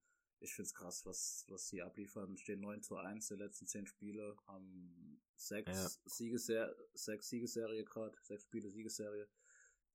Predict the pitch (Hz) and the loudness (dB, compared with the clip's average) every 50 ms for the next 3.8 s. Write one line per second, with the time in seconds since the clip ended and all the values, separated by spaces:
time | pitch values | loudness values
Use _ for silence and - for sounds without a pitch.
0 | _ _ - 101 101 101 98 98 98 98 98 98 95 95 98 98 95 95 92 - | _ _ 0 0 2 2 2 2 2 4 2 2 0 -2 -2 -2 -4 -4 -8 -10
1 | _ _ _ _ _ _ _ _ _ _ _ _ _ _ _ _ _ _ _ _ | _ _ _ _ _ _ _ _ _ _ _ _ _ _ _ _ _ _ _ _
2 | _ _ _ _ _ _ _ _ _ _ _ _ _ _ _ - 101 113 151 175 | _ _ _ _ _ _ _ _ _ _ _ _ _ _ _ 4 8 12 12 12
3 | 175 139 - - - _ _ - 147 139 147 147 143 135 131 117 | 12 12 10 6 -2 _ _ 10 12 12 12 12 12 12 12 12